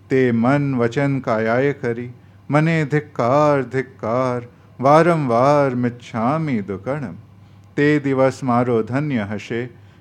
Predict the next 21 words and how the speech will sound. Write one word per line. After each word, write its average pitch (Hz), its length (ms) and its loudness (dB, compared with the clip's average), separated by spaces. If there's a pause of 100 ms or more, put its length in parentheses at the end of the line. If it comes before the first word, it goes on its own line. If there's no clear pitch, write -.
(100)
કે 147 160 0
જે 139 320 0
દિવસે 117 600 -4 (380)
હું 151 240 2
નવ 147 340 4
વાળ 135 340 4
સહિત 123 560 -4
બ્રહ્મચર્યશીલ 123 1200 -2
રત્ન 127 400 -4
આરાધીશ, 104 760 -6 (380)
સર્વથા 170 640 2
પ્રકારે 120 640 -2
કામ 123 440 -2
વિકારોથી 120 720 -4
નિવર્તીશ. 98 680 -8 (440)
તે 143 240 4
દિવસ 104 500 -4 (360)
મારો 127 420 4
પરમ 135 480 0
કલ્યાણમય 117 760 -4
થશે. - 380 -16